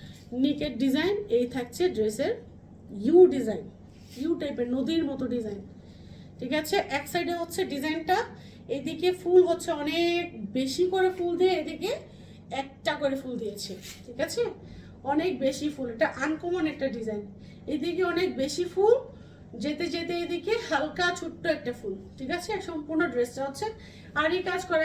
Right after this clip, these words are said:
একদম সফট। এগুলো পরলে শরীরের সাথে মিশে থাকবে, ড্রেসগুলো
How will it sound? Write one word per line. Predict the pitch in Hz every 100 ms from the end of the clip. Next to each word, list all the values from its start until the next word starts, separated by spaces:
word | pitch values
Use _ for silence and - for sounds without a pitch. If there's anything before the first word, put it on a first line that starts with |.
| 320
একদম | 262 247 - 415 440 -
সফট। | 320 -
এগুলো | 311 339 359
পরলে | - 339 370 381
শরীরের | 359 349 359 359
সাথে | 311
মিশে | 294 311 311
থাকবে, | 247 208 196 - - - - - - - - - - - - - -
ড্রেসগুলো | 311 359 311 370